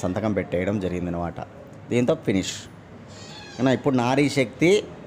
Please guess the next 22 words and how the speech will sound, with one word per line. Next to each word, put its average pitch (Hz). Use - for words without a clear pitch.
వందన 139
అధినియం 127
బిల్లు 123
రానున్న 131
రోజుల్లో 123
ఒక 113
అది 123
ఇంప్లిమెంట్ 127
చేయబడుతుందన్నమాట, 98
గుర్తుపెట్టుకోవాలి. 90
అసెంబ్లీలలో 139
కూడా 123
ఆ 113
బిల్లు 117
పాస్ 123
అయిపోతుంది 113
ఆటోమేటిక్గా, 104
ఎందుకంటే 117
already 117
లోక్సభ 117
సభ్యులు 113
ఆమోదించారు 117